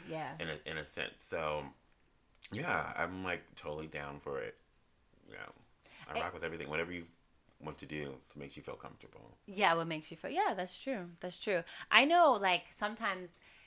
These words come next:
Speaker 1: maybe someone would say something to me that would bring something to my attention that wasn't on my mind before. Like I was talking to you, I was ta-, sit-, I sat down, had a meeting with this, uh, man, and he wanted me to do, like, swimsuit modeling.
Speaker 2: Mm-hmm.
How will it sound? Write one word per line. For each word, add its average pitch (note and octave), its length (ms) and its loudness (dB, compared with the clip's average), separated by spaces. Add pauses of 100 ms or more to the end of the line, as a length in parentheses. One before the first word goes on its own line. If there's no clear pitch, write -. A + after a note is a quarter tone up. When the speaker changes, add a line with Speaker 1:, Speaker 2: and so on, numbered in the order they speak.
Speaker 1:
maybe A3+ 260 0
someone G#3+ 400 -4
would F3 120 -8 (260)
say - 240 -2
something F#3+ 400 -6
to F#3 220 -6
me G3 220 -8
that E3+ 180 -6
would D#3 180 -12
bring F3 200 -8
something E3 260 -12
to E3 140 -12
my D#3 140 -2
attention E3 360 -10
that D3+ 140 -8
wasn't D#3 260 -10
on D3 100 -10
my C#3+ 120 -10
mind D3+ 480 -8
before. B3 500 -6 (380)
Like F3+ 160 -2
I F3 80 2
was E3+ 180 -6
talking F3+ 320 -6
to - 140 -14
you, E3 360 -6
I E3 280 0
was E3+ 300 -8
ta-, - 200 -8
sit-, A3+ 280 -6
I G3 80 2
sat A#3+ 260 2
down, A3 220 2
had G3 220 2
a F#3+ 40 -6
meeting F3+ 200 -8
with E3 160 -8
this, E3 220 -10 (160)
uh, D3 320 -6 (180)
man, E3 380 -4
and D#3+ 120 -10
he F#3 120 -6
wanted F3 320 -8
me E3+ 140 -8
to E3 80 -6
do, E3 560 -10
like, D3+ 180 -10
swimsuit - 460 -8
modeling. - 500 -8
Speaker 2:
Mm-hmm. F2+ 320 -4